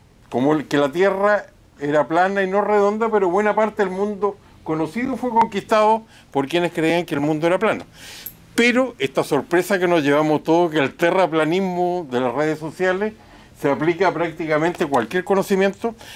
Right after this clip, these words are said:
no hace sino ver la complejidad de la tarea, porque ha reaparecido a pesar de la evidencia y porque es una tarea inacabada y nunca ganada del todo.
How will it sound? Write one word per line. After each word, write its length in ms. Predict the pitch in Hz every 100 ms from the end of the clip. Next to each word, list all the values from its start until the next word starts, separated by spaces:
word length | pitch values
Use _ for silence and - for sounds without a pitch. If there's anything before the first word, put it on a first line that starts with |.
| -
no 160 | 120 131
hace 180 | 165 180
sino 260 | - 151 147
ver 140 | 165
la 180 | 170 156
complejidad 1040 | 143 123 - 135 120 - 113 113 165 214 - 160
de 100 | 175
la 140 | 180
tarea, 440 | 190 190 220 247 269 _ _ _ _ _ _ _ _ - _ _ - - - _ - - - - - - -
porque 380 | - 123 - 135
ha 100 | 143
reaparecido 840 | 147 147 135 123 - 147 151 180 180 - -
a 120 | 127
pesar 360 | 123 120 160 156
de 140 | 151 139
la 160 | 127
evidencia 760 | 117 113 117 160 175 - 202 196 - - - -
y 120 | 123
porque 560 | 117 120 - 143 165 165 - _ _ - -
es 200 | 127 -
una 220 | 131 117
tarea 300 | 117 123 151
inacabada 760 | 143 127 110 110 120 143 160 156
y 120 | 123
nunca 420 | 107 123 131 - 120
ganada 420 | 110 110 117 120
del 160 | 120
todo. 340 | - 226 208